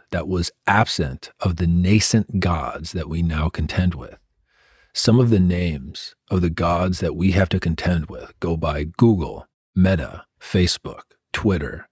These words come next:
Instagram, YouTube, Apple, and Microsoft. Before these gods, most psyches navigated one world, their local culture. At most, they might have navigated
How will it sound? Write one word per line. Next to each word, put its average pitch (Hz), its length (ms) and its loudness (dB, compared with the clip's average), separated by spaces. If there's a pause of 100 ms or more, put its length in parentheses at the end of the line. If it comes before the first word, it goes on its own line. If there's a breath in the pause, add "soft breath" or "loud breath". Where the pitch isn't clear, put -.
Instagram, 78 680 -2
YouTube, 90 520 0 (200)
Apple, 85 500 0
and 85 120 -4
Microsoft. - 720 -6 (1000)
Before 147 420 4
these 110 300 2
gods, - 560 -8 (120)
most 92 380 4
psyches 90 600 0
navigated 85 800 0 (180)
one 95 400 4
world, 87 420 -4 (480)
their 87 220 2
local 87 420 2
culture. - 560 -6 (640 soft breath)
At 87 160 2
most, 95 560 2 (100)
they 90 80 0
might 90 220 2
have 82 120 -2
navigated 85 760 -2